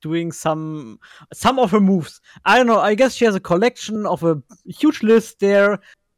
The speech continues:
uh, of, uh, moves she, she can do, um, like, that's, that has to do with spinning or,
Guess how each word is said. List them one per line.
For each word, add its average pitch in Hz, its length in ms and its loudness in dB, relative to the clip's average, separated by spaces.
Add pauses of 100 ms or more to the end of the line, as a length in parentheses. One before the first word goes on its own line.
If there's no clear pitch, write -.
uh, 175 420 -2 (100)
of, 165 260 -2 (120)
uh, 156 400 -6
moves 262 500 0
she, 202 340 -2
she 165 200 -8
can 151 180 -4
do, 240 640 0
um, 180 480 -2
like, 160 380 -2 (100)
that's, - 320 -12 (100)
that 156 120 -8
has 151 220 -10
to 160 80 -12
do 151 160 -8
with 135 280 -10 (280)
spinning 226 720 0
or, 147 760 -2